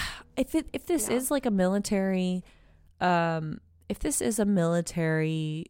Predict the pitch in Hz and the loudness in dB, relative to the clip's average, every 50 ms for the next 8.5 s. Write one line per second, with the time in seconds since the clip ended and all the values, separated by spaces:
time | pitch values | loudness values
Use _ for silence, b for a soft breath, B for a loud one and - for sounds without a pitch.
0 | _ - - - - - 175 170 165 165 - - 170 160 156 - - 156 - - | _ -8 -6 -4 -2 -2 -2 -2 -2 -2 0 0 0 0 0 -4 -6 -6 -4 -4
1 | - - 160 - 165 151 - - - 160 156 - - _ - 165 151 160 151 147 | -2 -2 0 -2 -4 -4 -6 -4 -2 -2 -2 -2 -6 _ -6 -2 -2 0 0 0
2 | 147 151 - - - 151 156 151 151 147 143 143 147 143 143 143 143 B B B | 0 -2 -2 -2 -2 -2 -2 0 0 -2 -2 -4 -4 -4 -4 -6 -8 B B B
3 | B B B B - - 185 175 165 - 190 180 185 190 180 185 170 165 160 156 | B B B B -2 0 0 0 2 4 6 8 8 8 6 4 4 4 2 2
4 | 147 147 143 - - - 165 160 147 160 151 - - - - - 160 156 156 151 | 2 0 -2 -4 -2 0 0 0 0 -2 -4 -4 -6 -8 -6 -4 -2 -2 -2 -2
5 | 156 156 - - 165 151 147 143 143 - - - 160 - - - 143 - 165 151 | -4 -4 -6 -6 -6 -4 -4 -4 -4 -4 -4 -4 -4 -4 -4 -6 -4 -2 -4 -4
6 | 139 147 156 151 143 - - 151 143 147 180 156 147 156 - - - 170 160 151 | -4 -4 -8 -8 -8 -8 -8 -6 -6 -4 -4 -4 -4 -4 -6 -4 -4 -4 -4 -4
7 | 151 143 147 147 147 147 151 147 - - 190 b b b b - - 156 151 151 | -6 -8 -8 -8 -8 -8 -8 -10 -10 -14 -18 b b b b -6 -4 -2 -2 -2
8 | 143 143 143 143 143 143 143 143 156 160 | -2 -4 -4 -4 -4 -4 -4 -6 -6 -8